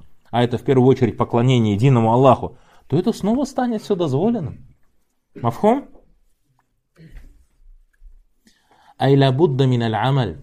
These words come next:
то есть должны быть дела по исламу. «Лианна, лианна хакка аль амаль» — потому что правом ислама являются дела, единобожие, в первую очередь, проявление единобожия. Поэтому, или же что говорят про этих людей,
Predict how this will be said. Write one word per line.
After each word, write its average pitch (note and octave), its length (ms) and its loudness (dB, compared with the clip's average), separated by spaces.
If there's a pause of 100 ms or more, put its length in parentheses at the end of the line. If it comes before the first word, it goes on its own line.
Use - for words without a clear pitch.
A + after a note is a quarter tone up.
то A2 80 -4
есть F2+ 120 -4
должны G2 380 -2
быть B2+ 160 0
дела A2+ 480 -2 (200)
по G2+ 100 0
исламу. F#2 360 -6
«Лианна, B2 680 -4 (220)
лианна B2 340 -2
хакка C3 420 -4
аль G#2 140 -6
амаль» — G2+ 380 -6 (180)
потому B2 300 -4
что - 160 -8
правом A#2 480 -2
ислама C3 380 -4
являются G#2 440 -6
дела, F2+ 600 -4
единобожие, F#2+ 680 -4
в - 100 -14
первую F2+ 260 -4
очередь, - 220 -10
проявление G2 480 -6
единобожия. F2 560 -10 (2500)
Поэтому, D#3 480 -2
или F3+ 280 -2
же F3+ 120 -4
что F3+ 540 -4
говорят D#3 460 0 (680)
про D#3 180 0
этих D#3+ 280 -4
людей, F#3+ 400 0